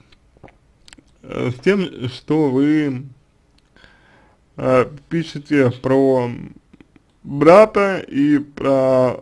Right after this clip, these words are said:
свои отношения с ним. Э, здесь, по факту, конечно,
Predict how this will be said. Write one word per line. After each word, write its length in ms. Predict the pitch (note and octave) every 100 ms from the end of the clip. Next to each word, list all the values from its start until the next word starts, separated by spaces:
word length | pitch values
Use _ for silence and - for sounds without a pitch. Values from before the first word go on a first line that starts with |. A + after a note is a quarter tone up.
| B2+ -
свои 220 | C3 D3
отношения 680 | D3+ D3 B2 A2 - C#3 C3
с 160 | -
ним. 300 | C#3+ C3 A#2+ - - - - - - - - - _ _ _ _ _ _
Э, 420 | - C#3+ C#3+ D3 D3+
здесь, 360 | F#3 D4 - - -
по 140 | F#3 E3
факту, 420 | A#3 C4+ - F3+
конечно, 960 | E3 E3 F#3+ F#3 F3 E3+ D#3+ D#3 D3